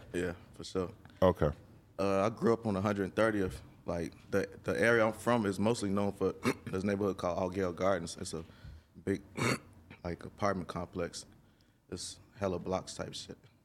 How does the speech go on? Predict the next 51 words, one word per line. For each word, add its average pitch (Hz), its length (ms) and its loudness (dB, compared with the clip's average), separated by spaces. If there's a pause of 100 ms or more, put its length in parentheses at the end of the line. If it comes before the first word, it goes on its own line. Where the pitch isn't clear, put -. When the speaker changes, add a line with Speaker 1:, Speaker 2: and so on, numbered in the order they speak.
Speaker 2:
Okay. 87 280 6 (240)
Speaker 1:
It's 98 120 -4
one 92 120 0
of 90 80 -2
the - 60 -10
communities 92 420 -2
you 92 100 -4
don't 92 140 -2
really 90 160 -2
gotta 87 220 -4
leave 90 400 0
'cause - 180 -12
everything 87 420 -6
in 90 40 -4
there. 90 160 -2 (400)
Speaker 2:
Right. 87 260 8
Speaker 1:
My 107 220 4
hood 104 260 2
called 92 240 -2
C 101 200 0
P. 104 340 -2
It's 101 160 -4
across 95 300 0
the - 40 -10
train 107 280 0
tracks 92 240 -4
from 90 160 -6
them. 90 120 -4 (300)
Speaker 2:
Uh-huh. 90 300 6
Speaker 1:
And 85 180 -8 (220)
it's - 140 -12
another 107 280 4
apartment 92 340 0
complex, 92 360 -2
but 87 120 -6
it's 87 120 -6
smaller. 95 460 2 (680)
So 92 260 -4
it's 90 140 -4
more 95 200 0
lo-, 92 160 -2
so, - 220 -4
like, 90 160 -2
we 98 120 0
didn't 95 100 0
grow 92 120 0
up 90 100 -6
on 87 100 -4
blocks. 90 540 -2
It's, 90 160 -10
like, 87 180 -6